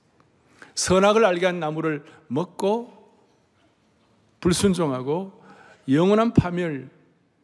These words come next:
저주를 받았어요. 그런데 제이의 아담이 누굽니까? 예수님이 생명의 떡 되셔갖고 이 생명의 떡을 먹는 자마다 영원한 생명을 누릴 수 있도록 만들어주신 것이에요. 참 우리 하나님의 독특한 데가,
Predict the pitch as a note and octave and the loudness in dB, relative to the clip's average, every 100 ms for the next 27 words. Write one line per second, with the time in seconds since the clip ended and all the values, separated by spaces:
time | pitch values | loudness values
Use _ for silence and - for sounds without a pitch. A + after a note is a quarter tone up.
0 | _ _ _ _ - B2 A#2 B2 B2+ - | _ _ _ _ -12 -8 -6 -6 -8 -10
1 | - - - - _ _ _ _ _ _ | -10 -10 -14 -20 _ _ _ _ _ _
2 | _ - - D3 B3 A#3+ - - G#3+ C4 | _ -20 -12 0 2 2 0 2 4 4
3 | C#4+ B3+ F#3 G#3+ A3+ E3 D3 E3 E3 D3+ | 2 -2 0 0 0 -2 0 0 0 0
4 | D#3 C#3+ C3+ F3+ G#3+ - - - - - | 2 0 0 -4 -4 -10 -20 -20 -10 0
5 | B2 C#3 - F3 D3 B2 F#3 - _ - | 2 2 0 -4 -2 -4 -6 -10 _ -20
6 | _ _ - - - C#4 A3+ G3+ F#3 F#3 | _ _ -12 -6 0 2 4 0 -2 -6
7 | - D2 A2+ - - - - C3+ - - | -6 -8 -8 -12 -16 -18 -18 -18 -20 -20
8 | - - - F#3 D#3+ - C4+ C4+ A3 G3+ | -20 -10 -2 0 0 0 2 2 0 -4
9 | - F3 F3 D3+ B2+ C3 C#3 A#2+ A2 C3+ | -6 -6 -4 -4 -4 -4 -4 -8 -10 -10
10 | D3 - - _ - A#2 A#2+ B2 A#2 - | -10 -12 -20 _ -4 0 0 0 -4 -4
11 | G3 G#3 F3 D#3 C3 C3+ A#2 - - G#2+ | 0 0 0 -4 -4 -4 -4 -8 -10 -12
12 | A#2 F#2+ G2 G2 - - A#2+ - - - | -10 -10 -8 -10 -4 -4 -4 -4 -4 -4
13 | - - - - - - - - - - | -10 -18 -20 -20 -20 -20 -20 -8 -4 0
14 | B3+ A3 G#3+ A#3+ G#3+ G3 A#3 - B3+ A#3+ | 2 2 2 0 -2 -2 -2 -2 -4 -4
15 | - | -6